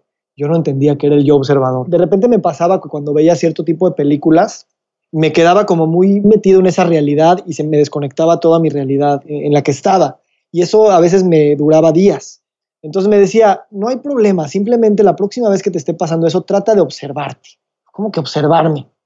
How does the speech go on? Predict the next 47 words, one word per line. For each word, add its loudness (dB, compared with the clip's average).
Entonces 0
como 2
que 2
fui 2
entendiendo 4
que -4
podía -4
como -6
dividir 2
a 4
dos 2
Víctor. -2
Un -4
Víctor 0
que -4
observa 2
al 4
Víctor 0
viendo 0
la -2
tele. -4
Un 0
Víctor 2
que -4
observa 2
a 2
Víctor 0
despertándose -8
en -4
la -2
mañana. -2
Un -2
Víctor 0
que 0
observa 0
a 2
un 2
Víctor 0
reaccionar -2
cuando 0
su -4
esposa -2
le -2
hizo -2
una -4
cara, -2
etcétera. -8